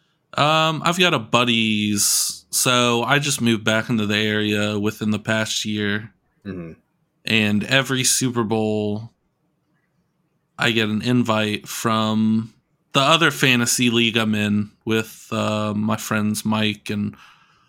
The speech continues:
Speaker 1: all of them. Uh, buddy Dustin always does a Super Bowl party and always get invited. Uh, all the friends from back in the day that we'd go to, like,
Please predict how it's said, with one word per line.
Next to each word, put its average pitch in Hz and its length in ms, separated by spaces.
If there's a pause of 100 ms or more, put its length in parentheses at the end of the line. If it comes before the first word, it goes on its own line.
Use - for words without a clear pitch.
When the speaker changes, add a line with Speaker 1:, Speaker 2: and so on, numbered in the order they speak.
(160)
Speaker 1:
all 123 160
of 107 80
them. 110 460 (440)
Uh, 104 680 (360)
buddy 143 200
Dustin 135 560
always 107 320
does 110 200
a 110 60
Super 123 360
Bowl 110 220
party 117 520 (140)
and 117 520
always 156 320
get 160 140
invited. 117 640 (1200)
Uh, 101 300
all 135 180
the 117 80
friends 110 400
from 110 200
back 107 280
in 113 60
the 107 80
day 110 760
that 110 220
we'd 110 240
go 113 180
to, 113 100
like, 110 280